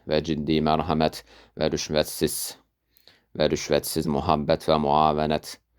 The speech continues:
ve rüşvetsiz sevgi ve yardım, ve hilesiz hizmete muaşeret, ve hilesiz hizmet ve geçinme, ve riyasız ihsan ve fazilet, ve gösterişsiz ihsan ve erdem,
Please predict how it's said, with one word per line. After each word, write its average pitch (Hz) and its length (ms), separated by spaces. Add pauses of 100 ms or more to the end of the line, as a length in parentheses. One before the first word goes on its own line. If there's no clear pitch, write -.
(400)
ve 80 140
rüşvetsiz 78 560
sevgi 78 480
ve 78 120
yardım, 76 540 (300)
ve 80 200
hilesiz 78 600
hizmete 73 460
muaşeret, 78 880 (720)
ve 80 200
hilesiz 78 640
hizmet 80 400
ve 76 80
geçinme, 76 640 (420)
ve 78 140
riyasız 78 560
ihsan 78 500
ve 78 80
fazilet, 76 800 (760)
ve 80 100
gösterişsiz 80 920
ihsan 78 520
ve 76 40
erdem, 78 520